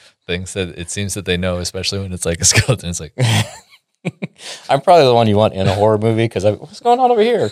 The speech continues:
Speaker 2: So, and then you can run.
Speaker 1: Ah, yes.
Speaker 2: <laughs>
Speaker 1: You just have to outrun the slowest person.
Speaker 2: Right.
Speaker 1: Okay.
Speaker 2: Yep.
Speaker 1: All right. Uh,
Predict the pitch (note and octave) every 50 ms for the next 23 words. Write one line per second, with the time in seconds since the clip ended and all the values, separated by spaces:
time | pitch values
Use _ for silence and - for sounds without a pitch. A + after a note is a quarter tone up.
0 | - - - G#2 - - D#2 E2+ F2 - _ - G2+ F#2+ G2 G2 G2 F#2 - E2
1 | E2 F2 F2 E2+ F#2+ - _ - - - - - - - - - - B2 G#2+ -
2 | - _ - B2 A#2+ - - B2 - - B2+ - - F#2 C#3+ - - A2 - -
3 | A2 G2+ - - F#2 F2 F2+ D2+ C2+ E2+ E2+ E2+ E2 D2+ - - C#2 C2+ - _
4 | _ - - - - - - G2 F2 D#2+ E2 - - _ - - - - - G#2
5 | G#2 - - D#2+ D2 - _ _ - A#1+ D2+ E2 - _ _ _ - _ _ _
6 | - _ _ _ _ _ _ _ _ _ _ _ _ _ _ _ _ _ _ _
7 | _ _ _ _ _ D#2+ D#2+ D#2+ - - - F#2 F2+ F#2 F#2+ F#2+